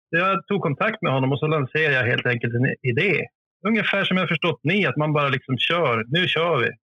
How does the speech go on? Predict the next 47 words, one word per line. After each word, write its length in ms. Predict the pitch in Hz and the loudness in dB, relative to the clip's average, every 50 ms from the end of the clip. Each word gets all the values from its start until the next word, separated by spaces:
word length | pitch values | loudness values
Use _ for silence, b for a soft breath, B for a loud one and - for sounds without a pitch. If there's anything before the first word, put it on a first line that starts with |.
| _ _ - | _ _ -4
Och 80 | 165 | -2
då 100 | 170 185 | -2 -2
skrev 200 | - - - 180 180 180 175 | -2 -2 -2 0 0 2 2
jag 60 | 156 | 2
ner 260 | 160 170 170 170 - - | 2 2 2 0 0 0
några 220 | 165 151 147 147 - 143 | 0 0 0 0 0 0
punkter 280 | 143 139 120 - 143 - | 0 0 0 -2 -4 -2
på 140 | 147 135 - - | -2 -2 -2 0
hur 200 | 156 170 185 170 | 0 2 2 0
vi 60 | 156 | -2
skulle 260 | - - 156 147 147 | -2 -2 -2 -2 -2
kunna 220 | 131 135 139 135 135 | -2 -2 0 0 0
göra 440 | 135 139 135 131 127 143 175 208 202 - - - - - _ - | 0 2 2 2 2 2 0 0 -2 -4 -8 -6 -6 -6 _ 0
och 80 | 147 139 | 2 2
vilket 220 | 127 - - - | 2 0 -2 -2
sätt 140 | - 143 - - | -2 -2 0 -2
vi 60 | 123 | -4
skulle 160 | - - 120 - | -6 -6 -6 -4
kunna 140 | 143 139 139 | -2 0 2
genomföra 520 | 139 143 131 127 123 120 - 156 165 170 156 | 2 2 0 0 -2 -2 0 0 0 2 0
den 100 | 135 120 | 0 2
här 200 | 127 123 117 117 113 - - | 2 2 0 0 -2 -2 -2
podcasten. 600 | 123 120 123 - - 131 123 - - - 120 123 127 - _ _ _ _ _ _ _ - | -2 -2 -2 -2 -2 -2 -2 -2 -4 -6 -6 -6 -8 -8 _ _ _ _ _ _ _ -4
Och 100 | 170 - 160 | -2 0 0
han 100 | 220 226 | 0 0
köpte 360 | 220 - 151 120 - - 185 | 0 0 -2 -2 -2 -2 0
det 80 | 160 135 | 0 0
där 140 | 135 139 131 | 2 2 2
rakt 340 | 135 117 107 - _ - 185 185 | 0 0 -2 -4 _ -4 -2 0
av. 60 | 156 147 - - | 0 0 -2 -2
Så 200 | 151 135 - - _ _ _ - 147 | -2 -2 -2 -4 _ _ _ -4 -2
veckan 340 | 156 156 - - - 135 143 | -2 -2 -2 -2 -2 0 0
efter, 320 | 180 180 - _ - 135 | 0 0 -2 _ -6 -4
då 100 | 120 151 156 | -2 0 0
var, 240 | 160 147 143 123 - | 0 0 0 0 -2
då 140 | 147 143 143 147 | -4 -2 -2 0
var 180 | 165 170 151 147 | 0 0 0 0
vi 60 | 135 123 | 0 0
igång. 340 | 123 165 180 147 117 117 - - B B B B B _ - 156 | 0 0 0 0 -2 -2 -6 -8 B B B B B _ -4 -2
Sen 140 | 165 180 170 | 0 0 2
har 80 | 151 143 | 2 2
ju 60 | 147 | 2
han 280 | 131 123 165 170 151 127 - - - - 127 | 2 2 0 0 0 -2 -6 -8 -6 -4 -4
liksom 220 | 110 - 135 120 | -2 0 -2 -2
hållit 340 | 110 143 143 127 120 - _ - | 0 0 0 -2 -2 -4 _ -2
i, 120 | 131 127 123 120 120 123 | 0 2 2 2 2 0
eh, 80 | 135 | 0